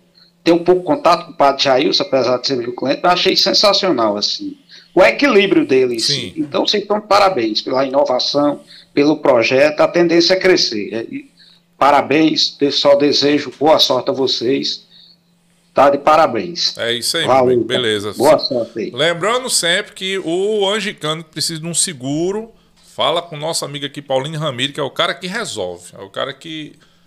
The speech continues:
Speaker 2: desenrola o seguro e você não vai ter dor de cabeça depois. <laughs> É, só,
Speaker 1: Isso
Speaker 2: só,
Speaker 1: aí.
Speaker 2: Paulinho, faça só o favor aí pra nós. Divulga o telefone aí do, do, do corretor de plantão vinte e quatro horas por dia.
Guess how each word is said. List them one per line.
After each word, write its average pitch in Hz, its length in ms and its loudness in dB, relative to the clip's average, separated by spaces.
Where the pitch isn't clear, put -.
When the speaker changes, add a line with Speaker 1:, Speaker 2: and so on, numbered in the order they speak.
Speaker 2:
desenrola 156 880 -2
o 175 120 -6
seguro 180 800 -4
e 196 60 -6
você 185 260 -6
não 190 120 -4
vai 190 100 -2
ter 185 100 -10
dor 175 140 -6
de - 80 -12
cabeça 170 300 -4
depois. 101 520 -8
<laughs> - 240 -20
É, 147 460 0
só, 175 380 0
Speaker 1:
Isso 156 80 -2
Speaker 2:
só, 139 180 4
Speaker 1:
aí. 139 100 6
Speaker 2:
Paulinho, 147 240 -2
faça 170 300 -4
só 220 200 0
o 233 60 -2
favor 202 240 -2
aí 190 80 -4
pra 175 160 -4
nós. 160 340 -2
Divulga 175 300 -8
o - 20 -8
telefone 185 460 -4
aí 170 140 -4
do, 151 260 -8
do, 120 220 -10
do 117 80 -14
corretor 156 500 -4
de 147 80 -6
plantão 135 420 -8
vinte 135 140 -16
e - 40 -20
quatro - 280 -4
horas 120 160 -6
por 104 140 -16
dia. 113 280 -14